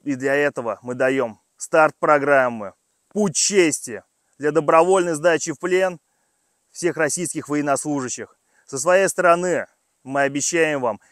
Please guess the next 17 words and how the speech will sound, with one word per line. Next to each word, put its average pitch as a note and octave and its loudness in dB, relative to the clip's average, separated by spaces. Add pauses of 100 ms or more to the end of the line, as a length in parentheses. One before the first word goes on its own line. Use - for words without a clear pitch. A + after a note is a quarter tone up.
(160)
безопасный F3 2
выход E3+ 0
с - -16
поля F3 2
боя, D#3+ 2 (480)
анонимность, D#3 -2 (280)
питание D3 0 (340)
и D3 -6
медобслуживание. C#3 -2 (400)
Те, F3+ 2
кто D#3+ -4
захотят D3 -2
остаться C3+ 0
в - -14
безопасном D3 -2
украинском D3 -6
плену, D#3 -8